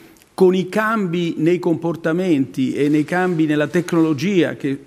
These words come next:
che stanno avendo luogo durante questa pandemia non avranno più mercato. In quel caso si tratta di, evidentemente, assistere la transizione da queste attività, da questi settori, ad altri che invece hanno mercato.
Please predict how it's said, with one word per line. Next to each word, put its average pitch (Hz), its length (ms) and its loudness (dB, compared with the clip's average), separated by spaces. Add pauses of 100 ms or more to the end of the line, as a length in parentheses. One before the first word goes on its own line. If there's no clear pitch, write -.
che 147 220 -4
stanno 190 380 -2
avendo 165 320 -4
luogo 156 440 -2
durante 143 460 -4
questa 135 280 -4
pandemia 151 580 0 (440)
non 160 180 4
avranno 160 360 2
più 147 180 -2
mercato. 135 840 -4 (280)
In 135 120 -8
quel 175 160 -4
caso 175 320 0
si 165 160 -8
tratta 143 380 -4
di, 131 260 -4
evidentemente, 139 600 -2
assistere 143 680 -2
la 131 140 -4
transizione 147 1120 -2 (420)
da 143 240 0
queste 156 340 0
attività, 156 460 -2
da 135 120 -6
questi 151 280 -6
settori, 143 600 -4
ad 170 180 -2
altri 127 400 -4
che 156 100 -10
invece 135 420 -4
hanno 123 220 -4
mercato. 127 680 -6